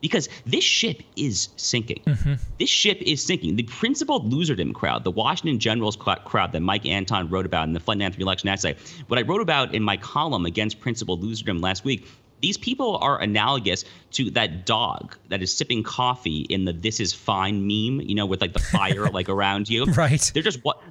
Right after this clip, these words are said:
Speaker 1: they're
Speaker 2: Yep.
Speaker 1: just looking around. People are savaging Supreme Court nominees as serial gang rapists. People are, are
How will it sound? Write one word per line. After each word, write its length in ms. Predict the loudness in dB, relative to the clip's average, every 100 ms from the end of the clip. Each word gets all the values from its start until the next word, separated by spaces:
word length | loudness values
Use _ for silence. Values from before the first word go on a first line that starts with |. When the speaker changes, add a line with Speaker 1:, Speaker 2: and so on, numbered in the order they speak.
| 0
Speaker 1:
they're 100 | 0
Speaker 2:
Yep. 80 | 2
Speaker 1:
just 100 | 0
looking 280 | 0 0
around. 520 | 2 2 2 2 0 -4 -14 _ _
People 300 | -4 -2 0
are 140 | 0 0
savaging 800 | 0 0 0 0 0 0 0 0
Supreme 340 | -2 -2 -4
Court 220 | -2 -2
nominees 500 | 0 0 0 0 0
as 160 | -2 -2
serial 540 | 0 0 0 0 0
gang 400 | -2 0 0 0
rapists. 460 | 0 -2 -4 -6 -6 -8 _ _ _ -20 -8
People 240 | -4 0
are, 280 | 0 0 2
are 140 | 0